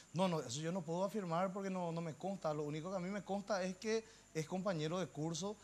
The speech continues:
¿Y por qué yo llego a esta alegación? Porque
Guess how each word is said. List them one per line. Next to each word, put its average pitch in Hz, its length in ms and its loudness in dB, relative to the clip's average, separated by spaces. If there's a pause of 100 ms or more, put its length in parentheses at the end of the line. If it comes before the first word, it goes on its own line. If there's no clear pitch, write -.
(180)
¿Y 165 120 -2
por 165 180 0
qué 220 180 2
yo 220 120 2
llego 190 400 2
a 151 80 4
esta 151 440 4
alegación? 175 640 0 (300)
Porque 165 380 0